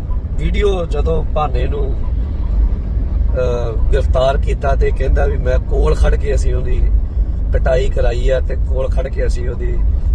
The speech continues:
ਸਾਰਾ ਕੁਝ ਕੀਤਾ ਤੇ ਪੈਰਵਾਈ ਕਰਾਂਗੇ। ਚਲੋ, ਅੱਜ ਵੀ ਕੋਟਦੁੱਲੇ ਇਕੱਠ ਆ ਤੇ ਬੇਅੰਤ ਸੰਗਤ ਲੋਕ ਜਿਹੜੇ ਨੇ ਅੱਜ ਉੱਥੇ ਇਕੱਠ ਕਰ ਰਹੇ ਨੇ, ਹੋਣਾ ਵੀ ਚਾਹੀਦਾ ਹੈ।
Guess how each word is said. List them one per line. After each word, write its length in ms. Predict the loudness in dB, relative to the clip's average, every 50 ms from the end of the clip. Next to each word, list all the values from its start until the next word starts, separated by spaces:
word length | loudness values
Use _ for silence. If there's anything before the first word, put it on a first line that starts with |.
| 0 0
ਸਾਰਾ 260 | 0 0 0 0 0 -2
ਕੁਝ 160 | -2 -2 -2
ਕੀਤਾ 340 | -2 0 0 2 2 2 2
ਤੇ 100 | 0 0
ਪੈਰਵਾਈ 460 | 0 0 0 0 0 0 2 2 2
ਕਰਾਂਗੇ। 440 | 2 2 2 2 0 0 0 -2 -2
ਚਲੋ, 380 | -2 -2 0 0 2 2 2
ਅੱਜ 160 | 2 2 2
ਵੀ 320 | 2 2 2 0 0 0 -2 0
ਕੋਟਦੁੱਲੇ 600 | 0 0 0 2 2 2 0 0 0 0 -2 -2 -2 -2 0 2 2 4 4 4 2 0 -2 -2 -2 -2 -2 0 0 0
ਇਕੱਠ 380 | 0 0 0 0 0 0 0
ਆ 140 | 0 0 0
ਤੇ 220 | 0 0 0 0
ਬੇਅੰਤ 440 | 0 0 2 2 2 2 2 0 0
ਸੰਗਤ 440 | -2 -4 -4 -4 -4 -2 -2 0 0
ਲੋਕ 360 | 0 0 0 0 0 0 0
ਜਿਹੜੇ 300 | 0 0 0 0 0 0
ਨੇ 260 | 0 0 0 0 0
ਅੱਜ 160 | 0 0 0 0 0 -2 0 0 0 2 2 2 2 2 2 2 2 2
ਉੱਥੇ 260 | 2 0 0 0 0
ਇਕੱਠ 360 | 0 2 2 2 0 0 0
ਕਰ 220 | 0 0 0 0 0
ਰਹੇ 180 | 0 0 0
ਨੇ, 120 | 2 2 0
ਹੋਣਾ 320 | 0 0 0 0 0 0
ਵੀ 140 | 0 0 -2
ਚਾਹੀਦਾ 340 | 0 0 0 0 0 0 0
ਹੈ। 80 | 0